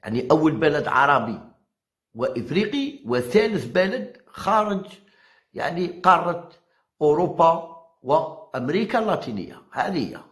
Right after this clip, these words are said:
يعني وين بلغ هذا الدور في نهائيات كأس العالم وعلى الملعب، يعني في الدوحة، سجل يوسف الناصيري هدف المباراة الوحيد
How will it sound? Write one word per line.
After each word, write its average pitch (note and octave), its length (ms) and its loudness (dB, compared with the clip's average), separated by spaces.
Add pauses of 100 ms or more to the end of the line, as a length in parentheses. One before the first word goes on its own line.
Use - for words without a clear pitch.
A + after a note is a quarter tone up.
(1600)
يعني F3+ 220 4
وين F3+ 220 4
بلغ F3+ 600 4
هذا F3 240 4
الدور E3+ 580 0
في E3+ 280 -4
نهائيات E3 580 2
كأس - 340 -8
العالم A2+ 500 0
وعلى B2 320 0
الملعب، D3 640 -2 (140)
يعني D3 340 -6
في - 80 -8
الدوحة، C#3+ 460 2 (140)
سجل E3 460 -4
يوسف D#3+ 580 -2
الناصيري B2 580 -4
هدف E3+ 460 0
المباراة C#3 840 0
الوحيد B2+ 800 -4